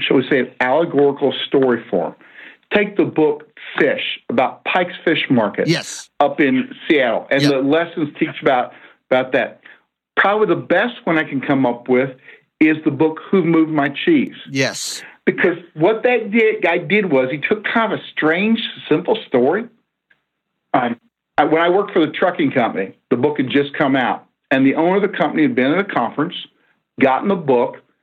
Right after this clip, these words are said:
Speaker 1: He called me to his office when he came back. He said, "I got an assignment for you." I said, "Sure, what's that?" And he took the book and he tossed it to me.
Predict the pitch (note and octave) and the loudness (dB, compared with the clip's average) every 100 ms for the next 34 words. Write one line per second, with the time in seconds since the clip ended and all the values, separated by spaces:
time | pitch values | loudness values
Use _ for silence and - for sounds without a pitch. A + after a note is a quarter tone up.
0 | _ _ _ - C#3+ - D#3+ F3 G3 G3+ | _ _ _ -2 0 2 0 2 2 2
1 | F3+ D#3 C#3+ D3+ D#3+ D#3 D3+ F3+ F3+ D#3 | 2 0 0 -4 -2 0 0 0 0 2
2 | C#3 C#3 C#3 - _ _ _ B2+ C3+ D#3 | 2 0 -2 -12 _ _ _ -2 0 2
3 | C#3+ D#3+ F3 D3+ C#3+ G#3 B3+ C4 - G#2+ | 2 2 2 0 0 0 0 0 -2 -4
4 | G2 G2 B2+ A#2+ - - - G3+ G3 B2 | -4 -2 -2 -2 -6 -4 -2 2 2 2
5 | B2+ D#3 A#3 G#3+ - - _ - - _ | 0 0 0 0 0 -8 _ -20 -20 _
6 | _ F3 F3 - A#3+ - G3 D#3 A#3 A#3 | _ 0 0 0 -2 0 0 2 0 0
7 | F#3 D3+ - G#3+ G#3 - - - D3+ A2+ | -2 -2 -2 0 -2 -2 -4 0 0 0
8 | - | -2